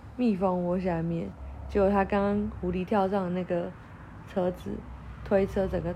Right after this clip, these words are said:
咚，放到了蜂窝。结果怎么样？哇，糟糕！狐狸被蜜蜂，哇，好大一群追着跑。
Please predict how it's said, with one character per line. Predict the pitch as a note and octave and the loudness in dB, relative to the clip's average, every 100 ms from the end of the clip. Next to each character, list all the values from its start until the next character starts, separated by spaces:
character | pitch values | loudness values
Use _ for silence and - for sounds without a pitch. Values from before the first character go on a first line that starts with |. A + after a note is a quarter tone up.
| - | 2
咚， | D#4 D4+ D4+ D4+ D4 D4 C#4+ D4 | 2 4 0 0 0 0 0 -2
放 | D4 C4+ A#3+ | -2 0 2
到 | A#3 A#3 | 4 4
了 | G3+ F#3 F#3 F3 - - - | 4 0 -2 -10 -18 -18 -4
蜂 | G#3 G3+ G3+ | -2 0 -2
窝。 | G3 G3+ G#3 | -2 -4 -2
结 | F#3+ | 0
果 | F#3 | 2
怎 | E3+ | 2
么 | E3 | 0
样？ | F3 F3 - - - - - - F4 | -2 -4 -10 -12 -14 -12 -12 -4 6
哇， | G4 G#4 G#4 G4+ G4+ G4 G4 G4 F#4+ F#4 F#4 F4+ F4 E4 | 8 10 8 8 6 4 2 0 -2 -2 -2 0 -2 2
糟 | D4+ D4+ | 2 2
糕！ | - C#4+ C#4+ D4 - - - - | 4 4 4 0 -10 -20 -20 -8
狐 | G#3+ G#3 | -2 0
狸 | G#3+ | 2
被 | A3 | 2
蜜 | A3 G#3+ G3+ | 2 2 2
蜂， | - F#3+ A#3+ A3+ | 0 2 4 6
哇， | G#3+ G#3 | 6 6
好 | F#3+ | 4
大 | G#3+ G#3+ | 2 0
一 | |
群 | G#3 F3+ F3 | 0 -4 -2
追 | F3 E3+ | -2 -2
着 | E3 | -6
跑。 | F3 F3+ | -6 -8